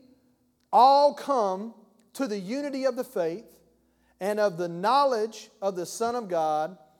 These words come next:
to a perfect man, to the measure of the stature of the fullness of Christ, that we should no longer be children,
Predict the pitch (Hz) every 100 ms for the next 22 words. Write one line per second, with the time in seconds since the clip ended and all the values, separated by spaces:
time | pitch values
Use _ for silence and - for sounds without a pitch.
0 | _ _ 233 208 180 185 277 302 247 196
1 | 165 151 147 190 - _ _ - 190 180
2 | 208 262 240 277 285 _ _ _ _ -
3 | 190 170 165 - 226 233 240 - 247 -
4 | 175 151 - 208 214 202 175 - 160 160
5 | 175 - _ _ 165 170 226 - 190 196
6 | 214 208 220 214 220 - 190 170 185